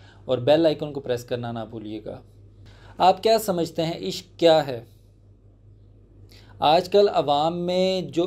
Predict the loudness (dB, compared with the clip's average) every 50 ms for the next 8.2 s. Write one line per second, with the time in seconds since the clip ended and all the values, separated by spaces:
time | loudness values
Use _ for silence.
0 | -2 -4 -8 -8 -8 -6 0 0 0 2 0 -2 -4 -4 -4 -4 -2 -2 -2 -2
1 | -2 -4 -2 -2 -2 -2 -2 -4 -4 -2 0 0 0 0 -2 -4 -8 -16 -20 -20
2 | -20 -20 -20 -20 -20 -20 _ -20 -6 2 4 6 6 6 4 2 0 0 0 0
3 | -2 -4 -8 -8 -8 -6 -4 -4 -4 -4 -6 -10 -20 -20 _ _ _ -20 -20 -20
4 | -20 -20 -20 -18 -6 0 2 4 4 2 2 0 4 4 4 4 4 0 -2 0
5 | 0 -2 -2 0 -2 -2 0 2 2 0 0 -2 -6 -6 -4 -2 0 2 2 2
6 | 2 0 -2 -4 -4 -4 -4 -4 -2 -2 -2 -2 -2 -4 -6 -6 -6 -6 -6 -6
7 | -6 -4 -4 -4 -4 0 2 0 0 0 0 0 2 4 4 4 2 0 -2 -6
8 | -8 -10 -14